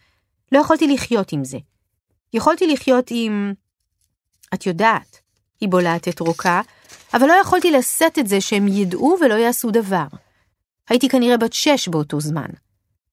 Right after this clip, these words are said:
אני מרגישה ממש רע עכשיו שלא תמכתי באנה, אבל זו הייתה הסיבה. אנה נכנסה לבד ויצאה כעבור כמה דקות מנענעת את ראשה. הן חיו עם המטפלת עוד כחמש שנים, עד מותה.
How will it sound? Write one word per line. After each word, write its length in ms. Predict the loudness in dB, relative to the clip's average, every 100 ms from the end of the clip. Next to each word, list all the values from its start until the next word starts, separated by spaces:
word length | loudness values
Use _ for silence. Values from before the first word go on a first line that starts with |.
| _ -2
אני 100 | 0
מרגישה 360 | 0 0 2
ממש 420 | 2 2 0 0
רע 200 | 2 4
עכשיו 260 | 2 0 -2
שלא 240 | -2 -2
תמכתי 420 | 0 2 0 0 0
באנה, 440 | 2 2 2 -2 -4 -18 _ -4
אבל 140 | 0 2
זו 160 | 2
הייתה 260 | 0 0 -2
הסיבה. 400 | -2 -6 -6 -6 -10 _ _ _ _ _ _ _ _ _ _ _ _ _ 2
אנה 120 | 2
נכנסה 420 | 0 0 0 2 4
לבד 340 | 4 2 2 2
ויצאה 480 | 0 0 0 2 2
כעבור 380 | 0 0 2 0
כמה 240 | 0 0 0
דקות 420 | -2 -2 -2 0
מנענעת 580 | 0 2 2 0 0 -4
את 60 | -4
ראשה. 360 | -6 -4 -6 -6 _ _ _ _ _ _ _ -2
הן 120 | 0
חיו 280 | 2 2 2
עם 80 | 2
המטפלת 580 | 0 0 2 2 0 2
עוד 240 | 2 0
כחמש 480 | -2 -2 -2 -2 -2
שנים, 380 | -2 0 -2 -4 _ _ _ _ -2
עד 240 | 0 0
מותה. 320 | -2 -2 -6